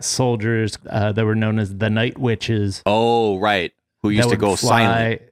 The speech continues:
Speaker 1: yeah, they would fly over, uh, Germans and then cut the engine and just glide for a little while and drop bombs on them so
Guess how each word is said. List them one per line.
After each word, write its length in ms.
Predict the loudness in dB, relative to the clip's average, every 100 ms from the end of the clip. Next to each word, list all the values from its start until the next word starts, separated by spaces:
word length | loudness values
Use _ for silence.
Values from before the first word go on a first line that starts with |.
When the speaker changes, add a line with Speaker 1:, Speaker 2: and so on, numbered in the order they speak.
| _
Speaker 1:
yeah, 300 | -2 0 0
they 140 | 0
would 220 | 0 -2 -6
fly 540 | -4 0 2 0 -2
over, 840 | -2 -2 0 0 0 2 2 0 -2
uh, 480 | 0 0 0 -2
Germans 680 | -2 -2 0 2 0 0 -2
and 200 | -2 -2
then 140 | -2
cut 280 | -2 -4 -2
the 180 | -2 0
engine 360 | 0 -2 -2 -2
and 120 | -2
just 240 | -4 -6
glide 420 | -4 -2 0 -2 -2
for 120 | -4
a 40 |
little 260 | -2 0 0
while 240 | 0 0
and 180 | 0 -2
drop 280 | -2 -4 -2
bombs 320 | -2 -2 -2
on 240 | -4 -4 -2
them 280 | -2 -2
so 540 | -4 -4 -2 0 0